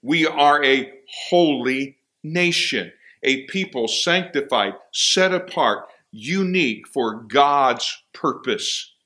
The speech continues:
And then here it is, what, what I would try to focus in on. He says in First Peter chapter two, verse nine, as we continue the sequence,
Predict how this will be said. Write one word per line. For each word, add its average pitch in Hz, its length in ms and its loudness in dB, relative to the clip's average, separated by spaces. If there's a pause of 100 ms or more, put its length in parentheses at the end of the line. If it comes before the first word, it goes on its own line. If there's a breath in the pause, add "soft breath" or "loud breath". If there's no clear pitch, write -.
(560 loud breath)
And 131 120 -2
then 127 120 0
here 185 360 -4
it 160 240 0
is, 123 320 0
what, 131 300 -2
what 127 140 2
I 123 60 2
would 120 140 -6
try 160 200 -2
to 143 80 -8
focus 160 680 -4
in 160 240 -4 (120)
on. 113 400 -4 (640 soft breath)
He 156 160 -4
says 180 680 0
in 151 480 -2 (680)
First 165 380 -4
Peter 147 440 -2
chapter 147 880 -2 (180)
two, 143 420 -2
verse 131 340 -2
nine, 139 560 -2
as 143 200 -4
we 123 100 -6
continue 147 640 -8
the 117 140 -8
sequence, 107 720 -10